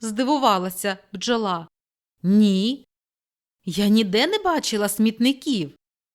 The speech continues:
Навіть не знаю, що це. Тут усюди просто безліч прекрасних, запашних квітів.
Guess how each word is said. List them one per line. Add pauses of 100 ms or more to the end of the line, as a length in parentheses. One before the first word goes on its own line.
(560)
Навіть
не
знаю,
що
це. (1040)
Тут
усюди (440)
просто
безліч (460)
прекрасних, (360)
запашних
квітів.